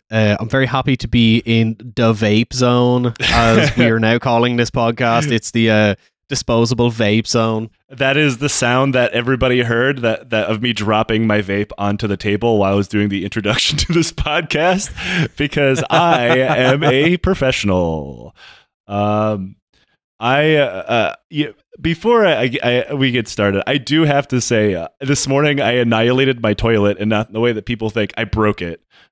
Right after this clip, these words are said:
Speaker 2: Um, I have a very
Speaker 1: What is with everyone involved in this pod-,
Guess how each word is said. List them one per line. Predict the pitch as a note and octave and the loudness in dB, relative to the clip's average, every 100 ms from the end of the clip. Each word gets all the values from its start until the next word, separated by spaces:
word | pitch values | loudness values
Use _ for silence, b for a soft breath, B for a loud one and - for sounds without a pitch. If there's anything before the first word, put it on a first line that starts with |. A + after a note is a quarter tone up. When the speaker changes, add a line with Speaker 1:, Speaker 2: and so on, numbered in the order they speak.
| _ | _
Speaker 2:
Um, | G#2 G#2+ G#2 G#2 F#2+ F#2+ F2+ _ _ - _ | -4 0 2 2 0 -6 -14 _ _ -20 _
I | A#2+ | -2
have | D#3 D3 | 0 0
a | |
very | A#2+ B2+ | 2 4
Speaker 1:
What | B3+ | 4
is | B3 | 2
with | C4 E3+ | -2 0
everyone | G3 G#3+ G#3 G3 | -2 2 2 2
involved | E3 D3+ D#3 D3+ | 0 2 2 2
in | D3 | 0
this | C#3 - | -2 -2
pod-, | - B2 C#3 | -2 0 0